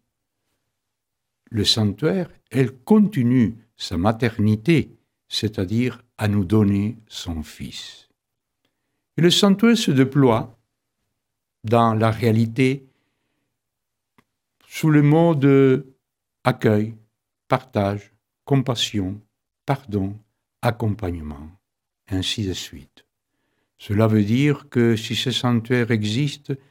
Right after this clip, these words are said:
c'est pour continuer à nous donner Jésus. Et mon expérience personnelle est celle-ci. Lorsque nous arrivons au sanctuaire,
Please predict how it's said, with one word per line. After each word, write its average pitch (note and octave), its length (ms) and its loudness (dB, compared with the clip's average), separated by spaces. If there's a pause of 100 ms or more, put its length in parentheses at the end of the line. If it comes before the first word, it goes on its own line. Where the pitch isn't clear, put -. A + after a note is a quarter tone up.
(180)
c'est - 160 -2
pour A2 300 -8
continuer G#2 840 -2
à G#2 120 -10
nous F#2 160 -6
donner E2+ 500 -6 (100)
Jésus. C#2 760 -18 (1600)
Et D3 60 -2
mon E3 120 4
expérience G3 800 2 (220)
personnelle B2+ 640 0
est C3 60 0
celle-ci. F2+ 720 -6 (720)
Lorsque F3 240 -2
nous A3+ 260 2
arrivons G#2 600 0
au G2 80 -10
sanctuaire, E2+ 760 -8